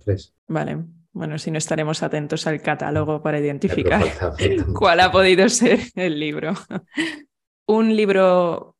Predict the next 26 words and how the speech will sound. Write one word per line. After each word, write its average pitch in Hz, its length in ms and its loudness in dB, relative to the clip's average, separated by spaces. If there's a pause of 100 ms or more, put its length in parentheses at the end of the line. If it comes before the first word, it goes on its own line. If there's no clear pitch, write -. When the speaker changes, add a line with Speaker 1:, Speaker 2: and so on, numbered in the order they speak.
(120)
Speaker 2:
predilecto 180 960 -4 (140)
o 160 600 -2
uno 170 300 -2
de 170 120 2
tus 165 260 -4
libros 165 440 -2
preferidos? 165 640 -2
Que 175 100 -4
sé 160 100 -6
que 165 60 -6
esta 165 160 -4
pregunta 156 320 -2
puede 151 140 -4
ser 151 160 -10
un 143 80 -8
poco 139 680 -2
difícil, 147 720 -4
ya 151 120 -2
que 143 300 -4 (200)
todos 156 220 0
son 160 140 -4
como 151 200 -4
tus - 160 -8
pequeños 147 680 -4
hijos, - 320 -6
pero, 147 240 -4